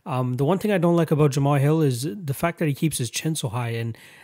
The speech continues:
that's something that maybe, like, an amateur will be able to point out, but, you know, fighting the right guy could definitely give you some, some issues here.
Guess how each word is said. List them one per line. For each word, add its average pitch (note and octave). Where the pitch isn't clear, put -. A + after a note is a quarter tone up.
that's C#3+
something E3+
that C#3+
maybe, C#3
like, B2+
an B2+
amateur C3
will B2+
be C3
able B2
to A#2+
point C3
out, C3+
but, C3
you D3+
know, C3
fighting E3+
the B2
right C3+
guy F3+
could C3+
definitely D3
give C3
you B2+
some, C3
some C3
issues C3+
here. B2